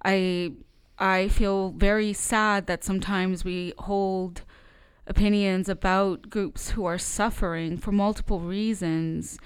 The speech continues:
and want to, like, I just don't know how we can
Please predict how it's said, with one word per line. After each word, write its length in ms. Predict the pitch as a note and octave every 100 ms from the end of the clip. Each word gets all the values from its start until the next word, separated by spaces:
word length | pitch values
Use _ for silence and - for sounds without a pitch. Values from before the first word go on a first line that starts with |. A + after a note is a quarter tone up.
| - - - -
and 280 | F3+ F#3+ F3+
want 380 | F#3+ F3+ F3 - _ _ _ _ _ _
to, 520 | - - G3+ F#3 F3+ -
like, 120 | A#3+ A#3+
I 80 | B3
just 200 | C#4 -
don't 220 | C4+ -
know 220 | A3 A3+
how 520 | F#3+ G3+ G3 G3 F#3+ - - - - - - - _
we 220 | G#3 A3+
can 640 | G3+ G#3+ G3 F#3 F#3 D3+